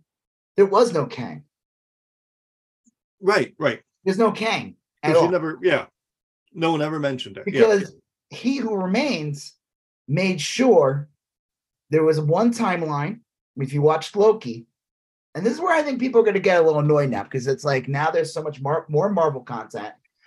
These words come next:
Speaker 1: and it's gonna become harder and harder for people to figure out some of these stories. And I can see how some people can complain and say, "Well, this is a movie.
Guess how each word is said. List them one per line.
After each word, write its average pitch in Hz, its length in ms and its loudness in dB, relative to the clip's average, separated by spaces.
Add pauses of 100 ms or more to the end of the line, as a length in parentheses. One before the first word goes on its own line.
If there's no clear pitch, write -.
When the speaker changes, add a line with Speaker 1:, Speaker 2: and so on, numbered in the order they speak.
(440)
Speaker 1:
and 147 200 0
it's 147 140 -6
gonna 151 140 6
become 151 300 -2
harder 165 360 2
and 165 100 -4
harder 151 220 0
for - 100 -16
people 147 260 0
to 143 80 -6
figure 135 220 -2
out 123 160 -6
some 127 80 -12
of 120 80 -10
these 107 140 -14
stories. 127 420 2 (600)
And 147 120 -6
I 170 60 -4
can 202 120 -10
see 254 120 -2
how 247 140 4
some 233 140 0
people 202 200 -4
can 180 140 -8
complain 151 400 -4
and 151 100 -6
say, 151 180 6
"Well, 147 160 -2
this 359 220 0
is 247 80 -6
a 165 100 -4
movie. 151 580 0